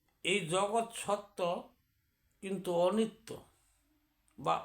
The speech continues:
অস্থায়ী। এখন কথা হলো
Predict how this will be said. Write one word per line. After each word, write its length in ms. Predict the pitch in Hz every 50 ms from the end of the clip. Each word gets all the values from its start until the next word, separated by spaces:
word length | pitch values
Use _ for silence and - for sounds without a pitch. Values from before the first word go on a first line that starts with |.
| 156 160 165
অস্থায়ী। 460 | - - - - 143 127 123 135 131 - - _ _ _ _ _ _ _ _ _ _ _ _ _ _ _ _ _ _ _ _ _ _ _ _ _ _ _ _ _ _ _ _ _ _ _ _ _ _ _ _ _ _ _ _ _ _ _ _ _ _ _ _ _ _ _ _ _ -
এখন 380 | - 156 165 180 214 208 208
কথা 280 | 208 202 196 196 214 208
হলো 300 | 208 214 202 190 185